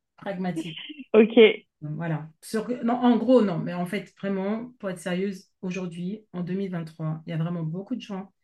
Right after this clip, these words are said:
Speaker 1: qui savent exactement ce qu'est le coaching, en quoi c'est intéressant, ce que
Speaker 2: Ouais.
Speaker 1: ça apporte. Donc, soit on veut passer son temps à expliquer le coaching et essayer de convaincre ceux qui ne peuvent pas être convaincus.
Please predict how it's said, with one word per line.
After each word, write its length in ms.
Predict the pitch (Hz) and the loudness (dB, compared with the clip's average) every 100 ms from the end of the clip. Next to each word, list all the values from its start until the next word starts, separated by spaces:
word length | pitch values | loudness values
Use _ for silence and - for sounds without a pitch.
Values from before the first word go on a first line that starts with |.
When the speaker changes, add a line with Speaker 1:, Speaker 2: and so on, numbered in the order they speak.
| _ | _
Speaker 1:
qui 120 | - 180 | -14 -10
savent 300 | - 160 156 | -8 -8 -6
exactement 600 | 170 156 208 - 233 202 | -6 -4 -4 -4 -4 -4
ce 140 | 202 | -8
qu'est 200 | 185 220 | -10 -6
le 80 | 226 | -6
coaching, 480 | 240 226 - 208 214 214 _ _ - | -6 -12 -10 -8 -8 -10 _ _ -12
en 120 | 180 | -10
quoi 200 | 160 175 | -8 -10
c'est 160 | 175 214 | -8 -8
intéressant, 640 | 202 208 196 180 190 190 | -10 -12 -12 -12 -12 -12
ce 120 | 196 | -4
que 60 | 196 | -2
Speaker 2:
Ouais. 40 | |
Speaker 1:
ça 420 | 180 180 _ _ 185 | -2 -6 _ _ -12
apporte. 260 | - - 165 _ _ _ - | -12 -16 -18 _ _ _ -10
Donc, 160 | 185 | -10
soit 160 | - 262 | -4 2
on 140 | 254 | 2
veut 180 | 214 233 | 2 -2
passer 280 | 214 196 208 | -6 -8 -10
son 180 | - 196 | -8 -8
temps 200 | 202 190 | -8 -8
à 140 | 175 | -8
expliquer 520 | - 196 - 208 220 208 | -8 -10 -10 -10 -8 -8
le 60 | |
coaching 460 | - - - 208 190 | -6 -10 -8 -6 -6
et 60 | |
essayer 240 | 165 - 196 | -6 -8 -10
de 60 | |
convaincre 400 | - 196 190 185 | -8 -6 -6 -8
ceux 220 | 180 196 190 | -8 -8 -10
qui 280 | - 175 | -8 -8
ne 400 | 170 165 165 165 | -6 -4 -4 -4
peuvent 240 | 170 202 - | -6 -10 -8
pas 140 | 247 | -6
être 160 | 208 - | -6 -8
convaincus. 600 | 180 160 165 160 - 233 | -10 -6 -8 -8 -10 -12